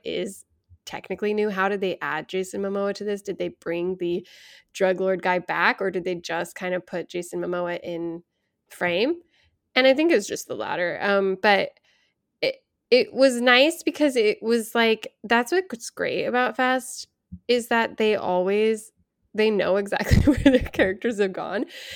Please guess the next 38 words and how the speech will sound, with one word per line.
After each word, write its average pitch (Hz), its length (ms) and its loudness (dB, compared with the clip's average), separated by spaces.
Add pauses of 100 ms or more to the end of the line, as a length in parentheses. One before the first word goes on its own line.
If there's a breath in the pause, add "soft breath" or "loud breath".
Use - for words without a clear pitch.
(140 loud breath)
And 302 180 8 (140)
even 349 560 4
if 220 280 6
it 220 140 0
makes 220 280 2
no 220 140 2
sense 208 320 -2
for 214 100 2
those 196 180 0
characters 190 440 -2
to - 60 -10
be 202 140 0
back, 175 540 -2 (420 soft breath)
you 240 160 4
know, 208 220 6
from 208 320 2
the 202 100 4
literal 190 440 0
dead, 220 440 6 (680 soft breath)
they 277 280 10
know, 208 640 2
they, 247 200 4
like, 277 200 6 (140)
honor 196 600 0
every 214 420 2
single 196 380 -2
step 190 340 -4
those 185 200 -6
characters 180 380 -4
have - 100 -10
taken. - 360 -4
And 233 240 0
so 240 160 4
I 226 160 4
like 202 400 0
that 240 140 0
it 240 100 -2
was 240 340 -2